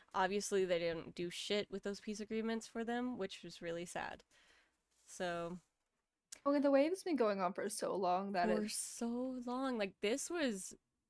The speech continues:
Speaker 1: so long ago whenever they, I think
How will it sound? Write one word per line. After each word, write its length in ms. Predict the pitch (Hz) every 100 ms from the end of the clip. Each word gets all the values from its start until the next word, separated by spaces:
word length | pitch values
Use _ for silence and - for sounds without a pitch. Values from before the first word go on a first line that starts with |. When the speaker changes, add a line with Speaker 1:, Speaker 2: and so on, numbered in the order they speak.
| _ _ _ -
Speaker 1:
so 420 | - - 214 214
long 300 | 196 185 185
ago 480 | 180 170 165 165 170 -
whenever 460 | 190 185 170 175
they, 280 | 175 170 165
I 80 | -
think 260 | 196 247